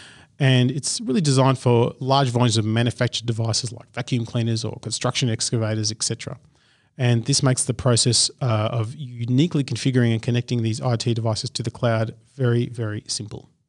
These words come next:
There's a new Alexa voice service integration for A W S I O T Core. And this integration enables Alexa voice to be produced on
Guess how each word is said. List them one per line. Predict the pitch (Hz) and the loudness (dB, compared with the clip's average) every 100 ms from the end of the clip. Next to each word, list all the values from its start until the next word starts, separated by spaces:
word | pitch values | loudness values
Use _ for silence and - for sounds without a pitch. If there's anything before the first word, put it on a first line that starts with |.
| _ | _
There's | 127 | 2
a | 135 | 4
new | 160 208 | 4 4
Alexa | - 131 - 139 | 2 2 2 0
voice | 113 135 170 | 2 2 2
service | - 123 113 | 2 2 0
integration | 123 120 117 110 - 117 | -2 -2 0 0 -2 -6
for | - | -4
A | 113 | -2
W | 113 | -2
S | 107 | -4
I | 120 | -6
O | 110 | -8
T | - 104 | -8 -12
Core. | - 104 - _ _ _ _ | -8 -8 -8 _ _ _ _
And | 127 120 120 | 0 2 0
this | 131 - | 0 -2
integration | 214 160 139 123 - 127 - | -2 0 2 2 2 -2 0
enables | 123 123 135 151 151 131 | 0 2 2 2 0 -2
Alexa | 127 127 - | -2 -2 0
voice | 151 113 104 | 0 0 -2
to | - | -2
be | 113 | -2
produced | 113 117 113 120 | -2 -2 -2 -4
on | - | -8